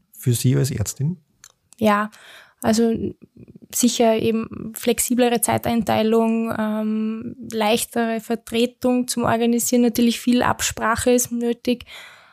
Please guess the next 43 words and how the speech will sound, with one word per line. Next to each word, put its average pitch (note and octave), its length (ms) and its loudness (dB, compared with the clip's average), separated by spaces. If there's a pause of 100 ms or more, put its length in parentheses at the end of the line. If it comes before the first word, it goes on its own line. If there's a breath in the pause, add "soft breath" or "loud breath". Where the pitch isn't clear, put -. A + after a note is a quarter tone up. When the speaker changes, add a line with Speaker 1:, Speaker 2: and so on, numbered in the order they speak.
(140 loud breath)
Speaker 2:
aber A3 420 0
auch G#3+ 160 -2
in - 540 -2
Hinblick, A3+ 420 2
wenn A3+ 140 2
man A3+ 160 2
mal A3 500 0
krankheitsbedingt A#3 880 0
ausfällt G#3+ 640 0
oder A3 280 0
nach A3 180 -2
der A#3 140 -4
Karenz A3 440 -2
zurückkommt, A#3 640 0
ist A3 200 -4
man A3 120 0
sicher A3 360 -2
viel A3 180 -2
flexibler, G#3+ 480 0
als G#3+ 120 0
wenn G#3 260 -2
ich G#3+ 60 0
einen G#3+ 100 -6
Kassenvertrag G#3+ 760 -4
hab, G#3 180 -2
wo G#3+ 60 -2
ich G#3 80 -2
zwanzig G3+ 380 -2
Stunden G#3+ 360 -2
abdecken - 560 -4
muss G#3+ 220 0
alleine. G#3 420 -2 (680 loud breath)
Und A3 280 0
da G#3+ 160 2
mache G#3+ 260 2
ich G#3+ 60 4
mir's G#3+ 160 2
mit A3 260 0
den G#3+ 120 2
Kollegen G#3 400 2
aus G3+ 180 2
und G#3+ 120 2
sag, G3+ 280 -2